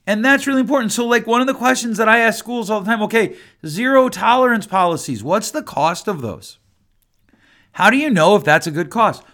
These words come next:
Or this obsession with fair, what's the cost of it? Right? This idea that, well, okay, we can only, because these five kids did something, we have to punish the whole class. What's the cost of that?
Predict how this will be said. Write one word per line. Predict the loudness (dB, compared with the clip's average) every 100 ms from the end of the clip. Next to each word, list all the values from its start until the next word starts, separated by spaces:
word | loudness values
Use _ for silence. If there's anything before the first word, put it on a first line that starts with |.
| _
Or | 0 4 4 0 -8 _
this | 2 2 2
obsession | 0 0 -2 -2 -2 -2 -2
with | -2 -4
fair, | -4 2 2 2
what's | 0 -2
the | -4
cost | -8 -4 -4 -2 -4
of | -4
it? | -10 -16 _ _ _ _ -20 _
Right? | -2 -2 0
This | 0
idea | 0 0 0 2 4
that, | 2 2
well, | 4 6 4 2 -14 -6
okay, | -4 -2 0
we | 0
can | -2 -2
only, | -2 -4
because | -6 -4 -4 2 2 2
these | 2 2 2
five | 2 0 0
kids | -2 -4 -4
did | -6 -4
something, | -4 -4 -6 -6 -8 -12 -20 -20 _
we | 0
have | 0 0
to | -2
punish | -2 -2 -4
the | -4
whole | -4 -2
class. | 0 0 0
What's | -4 -4 -4
the | -4
cost | 2 0 0 -8
of |
that? | -4 -2 -2 -4